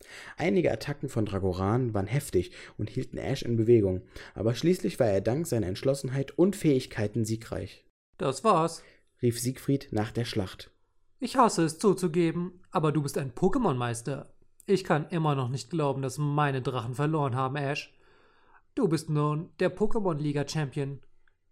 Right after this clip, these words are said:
Speaker 2: Oder du wärst es, wenn dir nicht noch eine weitere Herausforderung bevorstünde.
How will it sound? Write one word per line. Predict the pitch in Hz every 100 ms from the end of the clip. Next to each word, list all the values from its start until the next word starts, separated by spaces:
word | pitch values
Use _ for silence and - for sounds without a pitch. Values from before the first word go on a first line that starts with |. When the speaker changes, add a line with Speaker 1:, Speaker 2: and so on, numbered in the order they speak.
| _ _ _ _ _ _ _
Speaker 2:
Oder | 180 139 120
du | 120
wärst | 127 180 - -
es, | 117 - - - - - - - -
wenn | 139 139
dir | 135
nicht | 135 -
noch | 131
eine | - 120 117 117
weitere | 135 156 170
Herausforderung | 135 123 120 143 131 120 123 123 -
bevorstünde. | 131 - 139 - 131 117 117 113